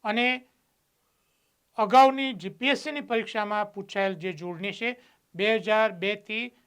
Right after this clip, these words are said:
બે હજાર બાવીસ સુધીના જે પેપરો છે, પેપરોમાં પૂછાયેલી જે જોડણી છે, એને લગતા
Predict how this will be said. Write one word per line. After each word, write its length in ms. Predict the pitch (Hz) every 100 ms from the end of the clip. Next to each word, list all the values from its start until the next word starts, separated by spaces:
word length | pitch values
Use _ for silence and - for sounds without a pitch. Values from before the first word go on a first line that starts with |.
| _ 175
બે 200 | 190 208
હજાર 300 | 180 208 202
બાવીસ 380 | 175 196 269
સુધીના 640 | 269 - 196 208 202 202 226 _ _ _ -
જે 220 | 160 240
પેપરો 500 | 190 202 190 185 180
છે, 200 | 175 226
પેપરોમાં 720 | 220 190 185 190 185 190 202 -
પૂછાયેલી 460 | 196 - 196 185
જે 140 | 151 156
જોડણી 360 | 170 160 190
છે, 300 | - 226 233 _ _ _
એને 200 | 185 196
લગતા 440 | 190 185 - 202